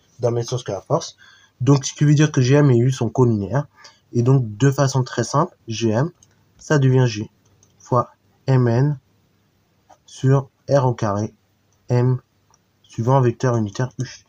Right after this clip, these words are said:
Ok, et donc là, on a bien tout simplement, euh, cette fois-ci,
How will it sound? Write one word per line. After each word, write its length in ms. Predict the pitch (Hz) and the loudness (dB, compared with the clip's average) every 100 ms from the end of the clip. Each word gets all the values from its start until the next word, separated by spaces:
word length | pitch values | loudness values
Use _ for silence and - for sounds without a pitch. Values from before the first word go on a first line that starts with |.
| _ _ _ | _ _ _
Ok, 200 | 117 107 | -14 -6
et 260 | 139 143 120 | -4 -4 -6
donc 240 | 110 110 | -8 -6
là, 100 | 143 | -4
on 60 | 131 | -4
a 80 | 110 | -6
bien 240 | 101 131 | -4 -6
tout 140 | 131 - | -6 -10
simplement, 640 | 113 101 - 110 131 139 _ _ _ _ - | -12 -12 -10 -6 -6 -6 _ _ _ _ -16
euh, 120 | 104 | -14
cette 220 | - 127 | -8 -8
fois-ci, 520 | 110 101 - 143 143 | -6 -8 -2 0 0